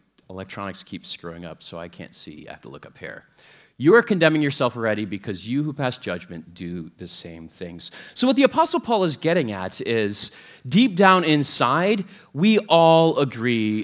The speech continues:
that there are rules, that we like rules, that we need rules, even if it's because of our selfish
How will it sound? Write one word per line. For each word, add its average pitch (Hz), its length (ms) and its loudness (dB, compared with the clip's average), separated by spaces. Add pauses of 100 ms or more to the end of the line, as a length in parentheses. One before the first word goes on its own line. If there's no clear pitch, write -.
that 113 180 -4
there 117 120 0
are 107 100 -2
rules, 92 760 -8 (140)
that 131 140 -2
we 135 80 0
like 147 360 4
rules, 123 580 0 (180)
that 120 240 0
we 123 240 0 (180)
need 170 560 2 (140)
rules, 92 960 -6 (640)
even 170 480 2
if 117 220 0
it's 101 180 -6
because 110 380 -4
of 92 80 -8
our 90 100 -8
selfish - 600 -8